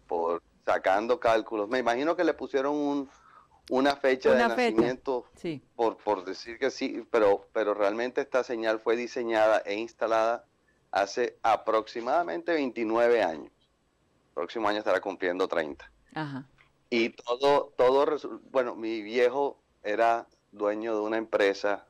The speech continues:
Speaker 1: Promociones Cívicas Reno en ese entonces, instalando las señales en Barranquilla. Recuerdo que salía con él, los dos íbamos en el carro haciéndole el estudio a todas las vías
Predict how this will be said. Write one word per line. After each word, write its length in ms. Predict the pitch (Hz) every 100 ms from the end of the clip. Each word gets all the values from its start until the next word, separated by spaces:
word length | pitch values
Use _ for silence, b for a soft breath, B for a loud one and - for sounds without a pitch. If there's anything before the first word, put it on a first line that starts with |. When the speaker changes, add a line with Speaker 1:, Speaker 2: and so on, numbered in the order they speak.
| -
Speaker 1:
Promociones 480 | 92 90 95 95 -
Cívicas 360 | 104 98 101
Reno 260 | 98 98 98
en 60 |
ese 160 | 98 -
entonces, 480 | 98 98 95 - 104
instalando 480 | 98 92 92 92 101
las 140 | 101
señales 420 | 98 92 90 95
en 100 | 104
Barranquilla. 800 | 98 104 98 110 104 95 92 - b b b _ -
Recuerdo 420 | 135 123 110 107
que 100 | 117
salía 340 | 123 107 110
con 200 | 120 120
él, 80 | 117
los 160 | 117 113
dos 140 | 147
íbamos 280 | 147 139 135
en 60 | 135
el 140 | 123
carro 300 | 127 123 127
haciéndole 400 | 123 123 123 127
el 80 | 120
estudio 420 | 110 - 127 123
a 40 | 117
todas 280 | 117 120
las 160 | 123 110
vías 400 | 113 117 120 -